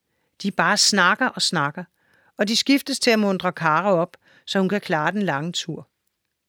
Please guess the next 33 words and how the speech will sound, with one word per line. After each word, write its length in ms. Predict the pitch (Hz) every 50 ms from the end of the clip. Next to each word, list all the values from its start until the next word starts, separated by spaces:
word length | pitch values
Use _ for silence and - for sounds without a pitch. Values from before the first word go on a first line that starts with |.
| _ _ _ _ _ _ _ _ - _ _ _ _ _ _ _ _ _ _ _ _ _ -
Bira 320 | 180 175 175 190 - 202
føler, 340 | - - 196 185 - 180 190
at 80 | 190
hun 140 | 170 180 185
kan 140 | 180 202 190
gå 180 | - 214 208 226
sådan 240 | - 226 214 220
i 40 | 233
mange 340 | 226 208 180 160 175 214 240
timer. 400 | - - - 170 160 165 180 180 - _ _ _ _ _ _ _ _ _ _ -
Bare 220 | - 226 247 233
hun 280 | 202 233 254 247 233 220
og 160 | - 185 -
Kugle 480 | - - 214 202 202 220 233 233 202
og 100 | 190 202
Kara 400 | - - 180 165 156 160 160 185
sammen. 400 | 180 - - 147 - - 151 156 - _ _ _ _ _ _ _ _ _ _ _ _ _ _ _ _ _ _ _ _ _ _ _ _ _ _ _ - - - - _ _
Kara 320 | - 214 226 240 262 262 254
fortæller 380 | 196 214 - - 220 208 202
om 120 | 196 175 160
køkkenhaven, 720 | - - 175 185 185 - 226 190 180 160 160 156 165 170
om 80 | 170 170
sine 260 | - - 202 190 180
blomster 440 | - 175 180 190 170 202 - - 214
og 100 | 196 180
sommerfuglene. 760 | - - 170 151 160 180 175 - - 175 170 170 170 175 170 - _ _ _ _ _ _ _ _ _ _ _ _ _ _ _ _ _ _ _
Kugle 440 | - - 185 170 165 180 196 208 180
lytter 280 | 165 185 185 185 220
alvorligt 460 | 202 170 156 151 180 185 185 208 208 -
til 100 | - -
alle 220 | - 202 220 254
hendes 260 | 254 233 208 185 - -
historier, 460 | 151 - - 202 185 175 196 202